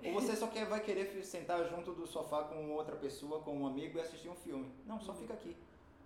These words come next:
Speaker 1: Uhum.
Speaker 2: Ou
Speaker 1: É.
Speaker 2: deixa eu só ficar aqui, né?
Speaker 1: É verdade.
Speaker 2: Porque construir a casa nova, eu acho que é uma outra etapa. Mas aí tem essa coisa da ca-, a casa nova é uma etapa fundamental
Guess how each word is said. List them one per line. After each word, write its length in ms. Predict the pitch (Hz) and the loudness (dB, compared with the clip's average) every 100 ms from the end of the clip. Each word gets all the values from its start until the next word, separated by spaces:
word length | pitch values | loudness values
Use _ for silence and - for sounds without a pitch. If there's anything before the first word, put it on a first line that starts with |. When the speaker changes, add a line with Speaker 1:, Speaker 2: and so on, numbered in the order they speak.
| 185 | -4
Speaker 1:
Uhum. 80 | 170 | 0
Speaker 2:
Ou 180 | 208 | 2
Speaker 1:
É. 160 | 214 - - | 0 -6 -4
Speaker 2:
deixa 220 | 185 208 | -2 -2
eu 100 | - | -4
só 160 | - 214 | -4 -4
ficar 200 | - 196 | 0 0
aqui, 260 | - 120 - - - - - - - - - - | 0 -6 -8 -14 -18 -20 -20 -20 -20 -20 -20 -14
né? 160 | 120 127 - - | -12 -12 -14 -16
Speaker 1:
É 140 | 170 | -14
verdade. 260 | 180 175 151 151 - | -14 -12 -14 -16 -2
Speaker 2:
Porque 220 | 170 170 190 | 0 2 2
construir 340 | 202 - 185 | 0 2 2
a 40 | 190 | 4
casa 240 | 185 175 | 4 4
nova, 240 | 165 175 | 4 6
eu 200 | 185 185 | 4 6
acho 140 | 175 175 | 4 4
que 60 | |
é 40 | 175 | 0
uma 120 | 160 | 2
outra 500 | 143 135 147 190 208 | 2 2 2 2 0
etapa. 320 | 202 - - - - - - - - - | 0 -2 -4 -14 -18 -20 -20 -20 -20 -4
Mas 280 | 123 131 139 | 2 2 4
aí 360 | 127 139 151 - | 4 2 0 -4
tem 160 | 165 | -2
essa 220 | 139 131 147 | -2 -2 -4
coisa 240 | 143 131 | -4 -4
da 100 | 139 | -4
ca-, 240 | - 143 131 | -2 -2 0
a 80 | 127 | 0
casa 260 | 127 127 | 2 2
nova 400 | 147 127 127 147 - - | 2 2 2 -2 -4 -2
é 80 | 131 | 0
uma 100 | 131 | 2
etapa 320 | 127 139 135 | 0 -2 -2
fundamental 920 | - 131 165 190 - 127 123 - | -4 -2 0 -2 0 2 2 0